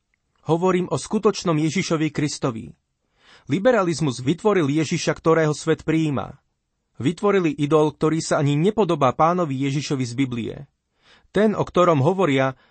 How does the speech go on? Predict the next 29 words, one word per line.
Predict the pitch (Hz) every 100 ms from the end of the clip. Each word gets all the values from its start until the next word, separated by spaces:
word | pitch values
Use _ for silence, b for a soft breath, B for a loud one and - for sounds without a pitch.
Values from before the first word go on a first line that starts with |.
| b
sa | - - 147
nenarodil | 208 202 165 135 131
z | -
panny, | 156 151 113 135 - _ _
nikdy | - 190 190 165
nerobil | 156 170 156 135
divy, | 123 156 117 107 b b _
nezomrel | 135 220 220 175 147
za | 139
hriechy | 123 165 185 139
tohto | 160 131 151
sveta | - 139 147 117 - _ _ _ _
a | 135
jeho | 156 156
telo | 143 - 175 147 139 - -
nevstalo | 139 165 - 147 127
z |
mŕtvych. | 131 135 131 - - _ _ _ _ _ _ _ _
Ježiš | 131 208 196 160 139
liberálov | 180 185 165 139 135 135 131 b
nikdy | - 165 196 175
nežil. | 156 147 110 104 104 - _ _ _ _ _ _
Nikde | 139 214 165
nie | 143 160 151
je | 104
záznam | 156 160 170 143
o | -
takom | 151 143 139
Ježišovi. | 131 123 123 - 98 110 143